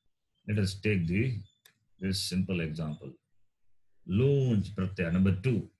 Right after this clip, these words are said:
You see, number two, tata eva, lunj prat-,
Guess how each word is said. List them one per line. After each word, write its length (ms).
You 160
see, 400
number 220
two, 240
tata 340
eva, 400
lunj 300
prat-, 160